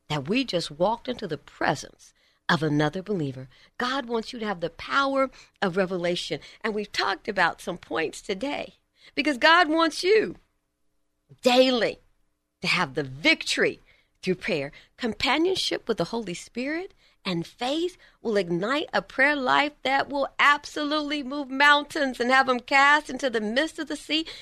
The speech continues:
You will win, and you will go forth in a dynamic relationship with God the Father, God the Son, and God the Holy Spirit.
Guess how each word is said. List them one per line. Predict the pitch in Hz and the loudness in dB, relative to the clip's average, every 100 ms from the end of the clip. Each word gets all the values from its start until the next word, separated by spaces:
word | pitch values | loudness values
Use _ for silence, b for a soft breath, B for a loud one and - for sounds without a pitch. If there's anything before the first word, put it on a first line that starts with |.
| B | B
You | - 311 330 | 0 2 6
will | 285 269 | 6 6
win, | 233 240 339 349 349 330 262 | 2 0 2 4 4 6 6
and | 247 285 | 6 4
you | 277 | 4
will | 233 | 4
go | 262 285 | 6 4
forth | 302 302 302 302 | 4 2 4 4
in | 240 | 2
a | |
dynamic | 208 202 208 247 294 311 | 4 4 4 4 4 0
relationship | 226 196 196 269 302 - 277 - 294 294 | -4 -8 0 2 2 -2 -4 -2 -2 0
with | 226 185 | -2 0
God | 233 254 294 294 | 4 4 4 0
the | 226 | -4
Father, | - 269 294 294 | 4 6 6 2
God | 214 247 269 277 | 0 4 4 4
the | 226 | -2
Son, | - 277 285 | 0 2 2
and | 233 214 | 0 4
God | 262 294 294 | 6 6 6
the | 214 | 4
Holy | 214 277 294 233 | 4 2 2 -2
Spirit. | 214 - - 277 302 269 185 | -4 -12 -12 -2 4 4 4